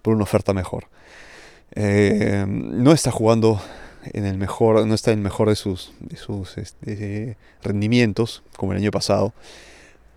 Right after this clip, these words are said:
pero presencia en campo, eh, si no se lesiona, si está ahí como titular, bueno, van a buscar venderlo, ¿no? Van a buscar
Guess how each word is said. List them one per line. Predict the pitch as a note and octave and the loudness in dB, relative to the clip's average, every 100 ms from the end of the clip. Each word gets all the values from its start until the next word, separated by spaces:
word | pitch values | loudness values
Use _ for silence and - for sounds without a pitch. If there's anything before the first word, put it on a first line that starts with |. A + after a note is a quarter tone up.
| - | 4
pero | D3+ C#3+ - - _ _ - | 6 6 4 -10 _ _ -2
presencia | B2 B2+ B2 B2 | 2 4 4 2
en | A#2+ | 4
campo, | A#2+ A#2 A2+ A#2+ A#2+ A2+ G#2 - | 4 4 2 4 6 4 0 -8
eh, | G#2 G2 G2 G2 G2 G2 | -6 -4 -2 -2 -2 -2
si | - | 0
no | A#2 A2+ | 0 2
se | A#2 | 2
lesiona, | G#2+ - A#2+ A2+ A2 | 0 2 4 4 2
si | G#2+ G#2+ | 0 -2
está | - A2+ | 2 4
ahí | A2+ A2 - - - - - - | 4 0 -8 -20 -20 -20 -20 -8
como | - A2 | 0 2
titular, | A2 A2 A#2 A#2 G#2+ | 2 4 6 8 6
bueno, | G#2 G2+ F2+ - - - - - - - | 2 0 -4 -12 -20 -20 -20 -20 -20 -6
van | A2 G#2+ G#2+ | 2 2 4
a | G#2+ G#2+ - | 4 4 0
buscar | E2 - - G#2 | -6 -2 2 2
venderlo, | G2+ G#2 G#2 G2 | 4 4 4 4
¿no? | F#2 C3+ | 0 -2
Van | A#2 G#2 | 0 0
a | G#2 G2 | 0 -2
buscar | F#2+ A2+ G2+ | -2 0 0